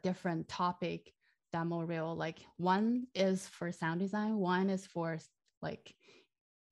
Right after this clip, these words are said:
you know, implementation. So, you know, how do I implement those sound to the game engine? Because sometimes we don't really know if the person, especially for students, they don't have work experience.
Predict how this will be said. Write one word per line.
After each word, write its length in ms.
you 60
know, 120
implementation. 840
So, 260
you 140
know, 100
how 460
do 120
I 260
implement 500
those 160
sound 300
to 460
the 80
game 220
engine? 400
Because 260
sometimes 440
we 100
don't 180
really 240
know 420
if 240
the 140
person, 680
especially 420
for 140
students, 480
they 100
don't 180
have 320
work 300
experience. 680